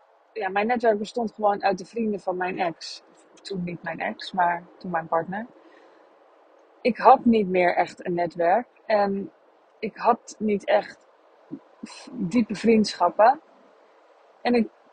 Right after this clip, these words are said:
ik voelde me echt een alien. En dat vond ik wel heel ge-, heel ingewikkeld. En het gevolg daarvan is ook nog eens dat ik dan dus daardoor ook in die best wel vormende jaren ook best wel weer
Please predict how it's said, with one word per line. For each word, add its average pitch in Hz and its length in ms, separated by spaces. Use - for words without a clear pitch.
ik 226 200
voelde 269 260
me 220 80
echt 233 200
een 196 120
alien. 226 600
En 240 80
dat 233 80
vond 262 200
ik 220 80
wel 240 160
heel 226 180
ge-, 214 280
heel 262 340
ingewikkeld. 208 680
En 240 520
het - 180
gevolg 240 280
daarvan 226 400
is 208 160
ook 247 160
nog 226 200
eens 190 160
dat 185 180
ik 180 120
dan 190 240
dus 180 200
daardoor 196 340
ook 214 200
in 220 200
die 196 220
best 202 220
wel 196 120
vormende 202 480
jaren 180 540
ook 247 240
best 196 220
wel 190 320
weer 196 360